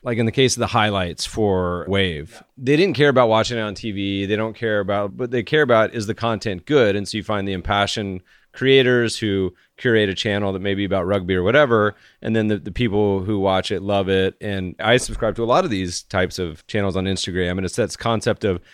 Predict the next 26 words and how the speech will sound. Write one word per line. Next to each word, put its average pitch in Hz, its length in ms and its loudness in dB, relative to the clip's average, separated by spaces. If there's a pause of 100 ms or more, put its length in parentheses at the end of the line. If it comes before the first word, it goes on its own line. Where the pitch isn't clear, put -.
(220)
curation 101 720 2
to, 90 420 0
and 113 120 -2
it's 107 140 -4 (100)
in 123 160 -2
a 104 80 0
similar 165 420 2
way, 143 420 4
Grove, 120 380 0
it 104 100 -10
seems 147 300 -8
like, 92 340 -2 (360)
people 131 300 -2
will 110 40 0
say, 117 160 -2
"Look, 127 260 -2 (720)
I 151 140 -8
don't 185 100 -4
wanna 180 140 -2
have 156 100 -2
to - 80 -16
go 135 60 -6
to 135 60 -2
the 120 40 -6
store 120 640 -4 (800)
and 139 340 -6